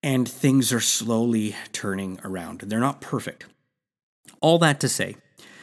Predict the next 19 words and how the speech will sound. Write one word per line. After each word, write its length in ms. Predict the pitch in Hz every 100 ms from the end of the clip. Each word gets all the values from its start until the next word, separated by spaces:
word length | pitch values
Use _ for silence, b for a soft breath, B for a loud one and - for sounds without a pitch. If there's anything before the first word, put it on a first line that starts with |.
| B B B _ _ -
I 380 | 127 135 135 139
have 360 | - 143 113 170
had 360 | 120 - 120
a 120 | 117
very 320 | 110 139 143 135
rude 280 | 120 165
awakening 680 | 143 113 127 - - - - b b b b _ -
and 200 | 107 110
come 220 | - 151
to 160 | 143 156
the 140 | 160
realization, 880 | 151 151 156 156 123 107 143 185 214
even 220 | 123 117
though 160 | 113 110
I 80 | 120
knew 180 | 135
this 140 | 147 117
before, 440 | - - 110 123
that 320 | 139 - 120